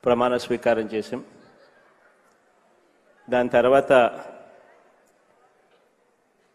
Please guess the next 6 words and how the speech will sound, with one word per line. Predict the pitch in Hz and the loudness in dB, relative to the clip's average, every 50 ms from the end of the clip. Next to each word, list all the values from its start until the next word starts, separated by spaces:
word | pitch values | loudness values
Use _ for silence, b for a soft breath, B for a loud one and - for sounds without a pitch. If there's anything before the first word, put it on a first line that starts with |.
| _ _ _ _ _ _ _ _ _ _ _ _ _ _ _ _ _ _ _ _ _ _ _ _ _ _ - | _ _ _ _ _ _ _ _ _ _ _ _ _ _ _ _ _ _ _ _ _ _ _ _ _ _ -20
జూన్, | 117 110 135 139 139 139 135 127 | -8 -2 0 2 2 2 0 0
జూలై, | 113 127 120 123 123 123 117 | 0 2 4 4 4 4 4
ఆగస్ట్, | 110 110 110 110 113 113 - - - - - - - - _ _ _ _ _ _ _ _ _ _ _ _ _ _ _ _ _ _ _ _ _ _ _ _ _ _ _ _ _ _ _ _ _ _ _ _ _ _ | 2 0 0 -2 -6 -8 -8 -16 -18 -20 -20 -20 -20 -20 _ _ _ _ _ _ _ _ _ _ _ _ _ _ _ _ _ _ _ _ _ _ _ _ _ _ _ _ _ _ _ _ _ _ _ _ _ _
ఆగస్ట్, | 120 120 120 120 127 123 - - - 117 | 2 4 4 4 2 0 0 -6 -12 -14
సెప్టెంబర్ | - - 127 123 - 131 123 117 120 120 107 | -4 -4 -4 -2 0 -2 0 0 0 -2 -2
నాటికల్లా | 117 117 113 - - - 113 113 123 139 123 | -2 -4 -4 -6 -6 -6 -4 -2 0 0 -2